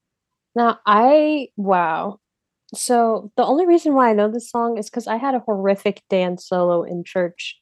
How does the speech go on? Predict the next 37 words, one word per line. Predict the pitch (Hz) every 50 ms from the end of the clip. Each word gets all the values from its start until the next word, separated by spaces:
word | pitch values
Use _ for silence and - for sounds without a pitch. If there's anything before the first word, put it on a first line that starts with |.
| _
and | - 196 196
I | 196
had | 196 196
to | 226
sing, | 208 - - - 196 190 175 -
I | - 208
had | 202 -
to | - 214
dance | 185 - 185 185 180 170 165 - - - - -
to | - - 196 180 175 170 180
Mary | 190 185 190 185 180 180 185 185
Did | 175 196 190 180 -
You | 190 175
Know? | 170 170 165 156 165 180 226 262 - _ _ _ _ _ _ _ _ _ _ _ _ _ _ _
And | 233 240 240
this | 254 269 -
is | 339 330 330
the | 320 349 320
first | - - 233 247 247 240
time | - 247 240 240 240 233
that | 220 220 208 202
I | - - 202
appreciate, | 196 196 190 196 - 214 214 202 - - - -
this | 185 240 302 -
is | 294 - -
also | 226 233 - 240
the | 226 202
first | - 214 208 -
time | - 214 196
I | 180
appreciated | 175 175 - 208 202 196 - 196 185 180 180 175 -
oboe, | - 180 190 196 175 156 143 82 - - - _ -
'cause | 220 202
I | 196 180
heard | 165 190 190 185
it | 175 170 -
well. | - 185 170 180 175 147 - 110 113 180 196